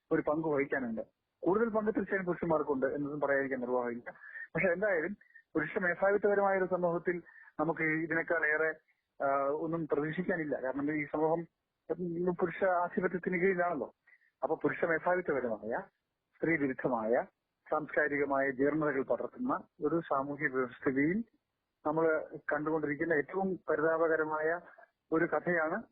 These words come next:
ഇപ്പോൾ. അതിന്റെ ഒരു ചെറിയ എപ്പിസോഡാണ് യഥാർത്ഥത്തിൽ ഈ ഹേമ കമ്മിറ്റി റിപ്പോർട്ടിലൂടെ പുറത്തു വന്നിട്ടുള്ളത്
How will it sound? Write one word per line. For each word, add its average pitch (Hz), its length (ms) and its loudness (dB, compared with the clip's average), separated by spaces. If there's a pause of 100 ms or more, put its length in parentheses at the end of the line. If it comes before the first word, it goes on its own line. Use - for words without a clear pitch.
ഇപ്പോൾ. 190 340 2 (500)
അതിന്റെ 180 220 0
ഒരു 185 140 0
ചെറിയ 202 400 2 (160)
എപ്പിസോഡാണ് 160 800 0
യഥാർത്ഥത്തിൽ 151 480 2
ഈ 143 60 2
ഹേമ 139 220 0
കമ്മിറ്റി 139 300 -4
റിപ്പോർട്ടിലൂടെ 131 480 2 (100)
പുറത്തു 139 200 0
വന്നിട്ടുള്ളത് 135 560 2